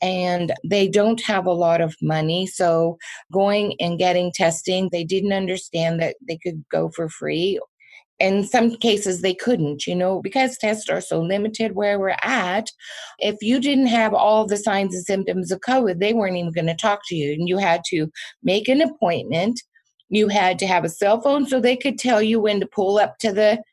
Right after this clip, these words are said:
tent. And, you know, sometimes those things aren't available. And then one of my students one co-, one time commented, the car was full of people when they pulled up.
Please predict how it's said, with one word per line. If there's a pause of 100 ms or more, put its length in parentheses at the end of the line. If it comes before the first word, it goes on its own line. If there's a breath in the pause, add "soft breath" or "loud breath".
(120)
tent. (320 loud breath)
And,
you
know,
sometimes
those
things
aren't
available.
And
then (260 loud breath)
one
of
my
students
one
co-, (100)
one
time
commented,
the
car
was
full
of
people (580)
when
they
pulled
up.